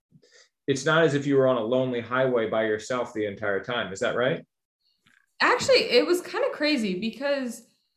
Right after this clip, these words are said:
Speaker 2: there were parts where, especially in the beginning, I think I saw people pretty much the whole way. Like, there were a couple guys that were running around me for the first, you know, fifteen miles. And then I kinda, I kinda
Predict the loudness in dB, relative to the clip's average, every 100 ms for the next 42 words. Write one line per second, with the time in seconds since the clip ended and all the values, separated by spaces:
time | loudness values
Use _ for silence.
0 | _ _ -12 0 4 6 4 2 4 4
1 | 2 -2 -10 -12 -8 2 4 4 2 -2
2 | -4 -6 0 0 2 0 0 0 -2 -2
3 | -2 -4 -6 -6 -4 -4 -4 -4 -4 -2
4 | -2 -4 -4 -4 -4 -4 -6 -12 -20 _
5 | _ 2 2 2 0 -2 0 0 2 2
6 | 2 2 0 -4 -2 0 2 2 2 -2
7 | -12 -6 0 2 2 2 2 2 0 -2
8 | 0 0 -2 -2 -4 -4 -2 -2 0 -2
9 | -4 -8 -4 -2 -2 -4 -6 -6 -6 -8
10 | -6 -6 -6 -6 -8 -4 -2 -2 -2 -2
11 | 0 -2 -2 -4 -6 -10 -4 0 2 2
12 | 2 2 0 -4 -18 _ -6 -4 0